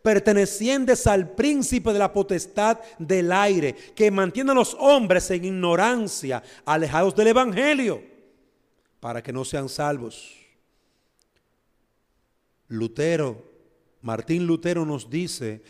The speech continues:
que la ignorancia procura mantener seguros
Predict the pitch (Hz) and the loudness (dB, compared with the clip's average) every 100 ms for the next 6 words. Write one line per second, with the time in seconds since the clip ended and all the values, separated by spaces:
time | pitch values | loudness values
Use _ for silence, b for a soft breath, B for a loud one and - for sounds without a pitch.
0 | b b 147 139 135 135 127 127 170 190 | b b -4 -2 -4 -4 -2 -2 -4 -6
1 | 185 - 165 - 147 135 - 196 196 180 | -8 -6 -6 -4 -4 -4 -2 0 0 -2
2 | 175 170 156 156 147 151 196 196 - - | -4 -6 -6 -6 -6 -4 -4 -4 -6 -10
3 | 180 175 139 185 262 285 277 254 - | -6 -6 -6 -4 -2 0 0 -2 -10